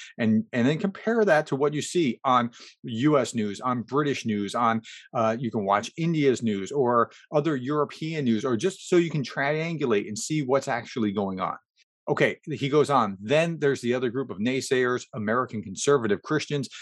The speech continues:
many of whom took to YouTube comment sections to jeer at Zelensky for being queer, having apparently not understood the parody nature of the video." And that's unfortunate. One, it's unfortunate to be jeering rather than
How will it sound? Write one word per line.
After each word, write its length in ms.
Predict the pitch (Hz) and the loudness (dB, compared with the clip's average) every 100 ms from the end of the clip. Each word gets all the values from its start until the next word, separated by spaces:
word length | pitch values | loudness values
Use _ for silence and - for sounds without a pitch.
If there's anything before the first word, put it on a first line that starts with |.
| - | -6
many 260 | 120 170 170 | 0 2 4
of 140 | 135 | 4
whom 200 | - 127 | 2 -2
took 200 | 110 170 | -2 -4
to 100 | - | -2
YouTube 480 | 107 131 143 151 135 | -2 -2 -2 -2 -2
comment 420 | - 131 127 117 | 0 0 0 -2
sections 520 | - 135 127 135 120 - | -2 -4 -4 -6 -8 -4
to 120 | 107 | -4
jeer 400 | 95 113 135 135 | -2 0 0 0
at 100 | 110 | -2
Zelensky 540 | 107 104 120 - 117 104 | -4 -2 -2 -2 -4 -4
for 120 | 92 | -6
being 320 | 110 104 98 | -2 -2 -2
queer, 460 | - 151 156 143 - - - | 0 2 4 4 0 -16 -6
having 220 | - 104 | -4 -2
apparently 540 | 107 - 143 143 131 117 | -2 -2 0 0 0 0
not 260 | 104 120 - | 2 0 -2
understood 580 | 120 117 - 113 110 101 - - - | -4 -4 -4 0 0 0 -8 -12 -12
the 40 | |
parody 540 | - - 117 117 113 104 | -8 -2 2 2 2 0
nature 400 | 95 107 110 110 | 0 -2 -4 -4
of 280 | 117 101 | -4 -6
the 60 | 101 | -6
video." 520 | 90 101 95 82 78 - - - - | 0 0 2 0 -2 -8 -18 -18 -4
And 120 | 123 | 0
that's 320 | 147 - - - | 0 -2 -6 -6
unfortunate. 720 | 104 - 147 160 - 139 131 127 | -6 2 4 4 2 2 0 2
One, 240 | 180 196 | 4 4
it's 140 | 139 | 2
unfortunate 580 | 123 101 143 147 135 120 | -2 2 2 2 -2 -6
to 60 | 117 | -4
be 160 | 104 95 | -6 -6
jeering 520 | 98 135 120 101 104 | 0 2 4 2 2
rather 320 | 104 113 110 | 2 2 0
than 240 | 107 104 | -2 -4